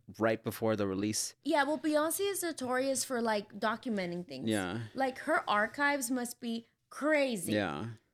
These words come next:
Speaker 2: I think that she probably records, like, the majority of a lot of things.
Speaker 1: Mm-hmm.
Speaker 2: She just doesn't drop it.
Speaker 1: Mm-hmm.
Speaker 2: She, that lady does not just put shit out.
Speaker 1: Yeah.
Speaker 2: She's very meticulous.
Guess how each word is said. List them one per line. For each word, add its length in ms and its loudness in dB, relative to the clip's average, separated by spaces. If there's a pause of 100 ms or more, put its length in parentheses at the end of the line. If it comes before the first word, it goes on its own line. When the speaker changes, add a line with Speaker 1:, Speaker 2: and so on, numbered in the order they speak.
Speaker 2:
I 100 4
think 240 -2
that 160 2
she 140 -2
probably 520 0
records, 640 -4
like, 200 -4
the 80 -4
majority 580 -2
of 120 -4 (220)
a 80 0
lot 300 2
of 100 -8
things. 300 -2
Speaker 1:
Mm-hmm. 220 -2 (200)
Speaker 2:
She 240 -4
just 380 -4
doesn't 400 -2 (180)
drop 320 -2
it. 220 -10
Speaker 1:
Mm-hmm. 180 0
Speaker 2:
She, 240 -2 (140)
that 340 4 (160)
lady 460 -2
does 260 -4
not 240 0
just 220 -8
put 260 -4
shit 260 -6
out. 220 0
Speaker 1:
Yeah. 260 2
Speaker 2:
She's 220 -2
very 560 0
meticulous. 640 -4